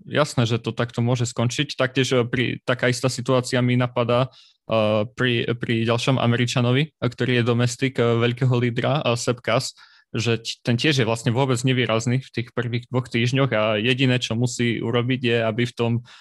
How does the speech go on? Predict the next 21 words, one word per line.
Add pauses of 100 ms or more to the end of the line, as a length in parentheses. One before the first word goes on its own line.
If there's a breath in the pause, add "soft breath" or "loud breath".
(160 loud breath)
treťom
týždni
nejak
pomohol,
eh, (480)
Jonasovi,
eh,
Vingegaard-, (300)
Vingegaardovi. (480 loud breath)
A, (720)
no, (560)
to
je,
to
je
do-,
to
je
veľmi
dobrá
poznámka.